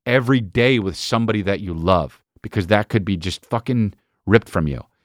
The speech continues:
and at any moment. And so we did that, and that was kind of in the beginning of,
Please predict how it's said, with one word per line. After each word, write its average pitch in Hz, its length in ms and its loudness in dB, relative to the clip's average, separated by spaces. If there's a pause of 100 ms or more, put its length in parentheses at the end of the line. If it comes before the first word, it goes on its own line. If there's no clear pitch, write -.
(220)
and 104 540 2 (160)
at 101 120 2
any 135 160 6
moment. 80 340 0 (1600)
And 110 300 4
so 113 260 4
we 107 160 2
did 131 260 2
that, 120 320 4
and 98 120 0
that 120 120 4
was 110 160 -2
kind 120 180 -2
of 95 60 0
in 98 60 0
the 87 60 0
beginning 92 480 2
of, 80 460 -2